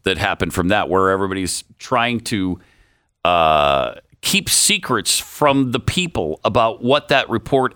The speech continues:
actually said. Um, they, the scientists involved were trying to manipulate their data to make it look more convincing, and they were,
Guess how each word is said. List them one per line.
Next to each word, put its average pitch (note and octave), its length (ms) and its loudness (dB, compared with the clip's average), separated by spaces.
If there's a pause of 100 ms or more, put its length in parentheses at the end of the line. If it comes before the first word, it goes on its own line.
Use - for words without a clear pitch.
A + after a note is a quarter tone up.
actually A#2 480 0
said. F2+ 480 -2 (600)
Um, G#2 540 2 (1000)
they, B2+ 720 0 (160)
the B2+ 200 0
scientists E3+ 560 2
involved B2+ 800 2 (100)
were G#2+ 220 2
trying C3+ 380 0
to C3+ 100 2
manipulate C3+ 680 2
their A#2 120 0
data A#2 420 -2
to F#2+ 80 0
make A2 200 0
it G#2 80 -2
look G#2+ 180 -2
more A2 180 2
convincing, F2+ 800 -2 (460)
and A2 120 -2
they B2 60 0
were, A#2 260 -2